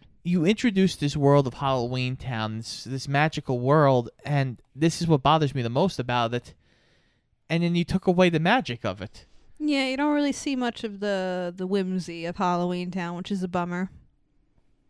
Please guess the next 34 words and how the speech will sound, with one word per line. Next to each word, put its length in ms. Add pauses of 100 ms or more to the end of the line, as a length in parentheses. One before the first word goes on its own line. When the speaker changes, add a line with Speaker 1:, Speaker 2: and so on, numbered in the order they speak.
(800)
Speaker 2:
But 140
I, 200
I 160
did 220
enjoy 500
watching 480
it 120
simply 320
for 140
the 100
nostalgia. 560
I 100
think 220
if 80
you 80
haven't 320
seen 560 (100)
Halloween 520
Town 260
or 360
Halloween 380
Town 260
two 440
in 120
a 60
long 220
time, 460 (640)
it'll 160
be 100
fun 320
to, 80
like, 220
revisit 500
it 240